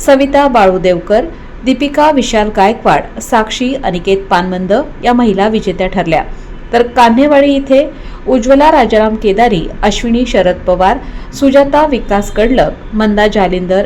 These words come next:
येवले, कांचन ज्ञानेश्वर येवले, सुवासिनी योगेश कडलक, स्वाती रमेश करे, शोभा निवृत्ती येवले,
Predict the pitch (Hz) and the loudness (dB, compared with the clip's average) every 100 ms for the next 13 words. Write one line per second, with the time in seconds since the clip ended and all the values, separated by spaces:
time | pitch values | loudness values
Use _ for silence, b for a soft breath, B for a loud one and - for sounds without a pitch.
0 | - 196 175 185 285 - B B - 269 | -2 -2 0 2 0 -2 B B 0 2
1 | 254 302 302 311 214 202 208 196 240 247 | 2 2 0 0 -2 -2 0 2 2 0
2 | - - - - 262 254 269 285 269 302 | -2 -4 -10 -10 -2 2 2 2 2 2
3 | 226 190 190 196 190 180 208 - B B | 0 0 -2 0 -2 0 -2 -4 B B
4 | B - 247 233 311 294 214 202 - 208 | B 2 2 2 0 0 0 -2 -4 0
5 | 190 233 - - 247 202 233 262 214 190 | 0 0 -4 -2 0 2 2 2 0 -2
6 | 175 196 202 240 170 | -2 0 2 2 -2